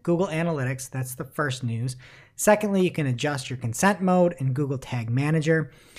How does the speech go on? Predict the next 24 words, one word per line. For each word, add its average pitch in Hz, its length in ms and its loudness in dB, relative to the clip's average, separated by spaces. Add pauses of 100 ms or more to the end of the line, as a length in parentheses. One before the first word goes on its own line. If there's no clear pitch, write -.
(180)
So 143 280 -4
if 135 140 -6
you're 147 80 -6
trying 143 260 -4
to 123 220 -2
use, 139 540 -6 (460)
the 175 400 -6
cookie 196 340 0
issue 170 360 0
is 139 180 -6
obviously 135 320 -4
a - 40 -8
problem, 160 440 0
and 135 80 0
these 139 160 -2
are - 20 -4
gonna 127 120 0
be 131 60 2
enhanced 135 400 -2
conversions 123 520 -2
to 113 80 -8
help 139 300 -8
preserve 117 420 -6
measurement. 139 580 0